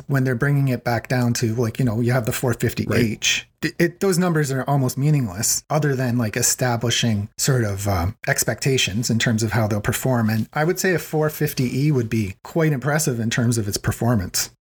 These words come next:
Speaker 2: Yeah, I certainly would hope so.
Speaker 1: So while thinking about the, the R Z, at the end of this press conference that, uh,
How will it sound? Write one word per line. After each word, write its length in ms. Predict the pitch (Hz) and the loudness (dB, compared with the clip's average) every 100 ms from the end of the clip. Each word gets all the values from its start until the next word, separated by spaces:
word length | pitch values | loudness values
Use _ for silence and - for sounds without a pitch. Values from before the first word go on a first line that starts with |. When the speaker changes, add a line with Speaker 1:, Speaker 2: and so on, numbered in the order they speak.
| _ | _
Speaker 2:
Yeah, 260 | 113 127 107 | -2 0 0
I 140 | 87 | 0
certainly 400 | 110 113 90 95 | 0 0 0 0
would 140 | 92 92 | -2 -2
hope 180 | 95 - | -2 0
so. 260 | 95 98 - - _ _ - - | 0 0 -4 -14 _ _ -16 -4
Speaker 1:
So 140 | - | 0
while 200 | 170 175 | 2 2
thinking 340 | 170 208 202 196 | 0 -2 0 0
about 400 | 156 156 156 - | 2 0 -2 -2
the, 400 | 135 131 117 - _ | 0 2 0 -2 _
the 120 | 147 - | -6 0
R 160 | 143 | 0
Z, 680 | 131 127 160 143 135 - 151 - | 0 0 0 0 -2 -2 -4 -2
at 100 | 156 | -4
the 140 | 156 165 | 0 0
end 140 | 190 | 0
of 60 | 170 | 0
this 140 | 135 | -2
press 320 | - 143 156 | -2 0 0
conference 480 | - 135 110 117 110 | 0 -2 -2 -2 0
that, 380 | - 110 - - | 2 0 0 0
uh, 220 | 101 104 | 2 0